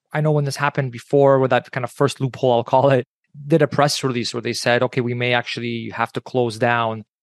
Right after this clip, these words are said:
some of these E T Fs," depending, you know, whether they're able to figure out a way around it or not. And then I get similar questions from non-Horizons E T F holders saying, "Well, yeah, what if iShares or Vanguard or whoever,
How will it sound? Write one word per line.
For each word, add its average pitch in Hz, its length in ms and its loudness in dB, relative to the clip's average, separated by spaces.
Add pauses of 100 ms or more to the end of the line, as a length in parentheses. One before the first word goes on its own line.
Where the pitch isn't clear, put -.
(120)
some - 180 0
of 127 80 -2
these 120 160 -2
E 120 60 -6
T 170 180 2
Fs," 160 400 2 (340)
depending, 120 440 -4
you 123 60 -8
know, 117 100 -6
whether 117 180 -2
they're 117 140 -2
able 113 180 -2
to 110 80 -2
figure 120 460 0
out 117 100 6
a 117 40 4
way 117 140 4
around 131 300 4
it 123 100 4
or 117 60 0
not. 104 300 0 (420)
And 147 160 0
then 139 380 -2 (100)
I 165 80 0
get 143 240 -4
similar 180 300 4
questions 143 500 0
from 131 400 -4 (460)
non-Horizons 131 1080 2
E 139 80 -8
T 127 180 -6
F 120 100 -4
holders 120 340 -2
saying, 131 240 0
"Well, 135 80 -8
yeah, 156 120 2
what 139 220 4
if 147 260 0 (400)
iShares 120 800 0
or 113 180 -6
Vanguard 131 380 2
or 117 100 0
whoever, 131 580 2